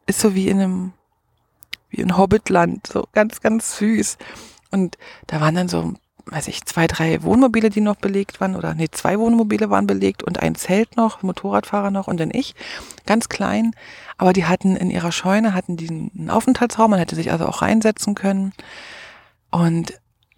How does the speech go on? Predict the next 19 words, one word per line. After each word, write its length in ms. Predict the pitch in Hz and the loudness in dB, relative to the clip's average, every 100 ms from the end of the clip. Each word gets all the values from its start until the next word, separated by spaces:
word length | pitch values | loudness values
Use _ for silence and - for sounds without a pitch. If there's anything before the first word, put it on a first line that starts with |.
| - | -6
ganz, 380 | 170 175 170 - | 0 2 2 0
ganz 260 | 170 165 175 | -2 -2 -2
nette 160 | 165 | -2
Leute, 400 | 156 165 180 190 | 0 0 0 -2
ganz, 640 | 180 170 170 - - - - | -2 -2 -4 -8 -10 -10 -4
ganz 180 | 196 - | -4 -2
einfach, 540 | 185 196 208 - - | 0 0 0 -4 -4
ganz 360 | 202 196 - - | 0 0 -2 0
super 400 | 214 - 202 - | 0 2 2 2
und, 200 | 185 - _ - | -2 -6 _ -8
und 160 | 190 | -6
sauber 380 | 185 180 196 185 | 0 2 2 0
und 160 | 185 180 | -2 -4
so 120 | 185 | -4
weiter. 440 | 180 175 175 170 - | -4 -4 -4 -4 0
Also 140 | 180 | 2
ein 160 | 175 165 | 2 2
wunderschöner 520 | 190 196 - 180 170 | 2 2 2 0 -2
Platz. 420 | - 254 - | 2 2 2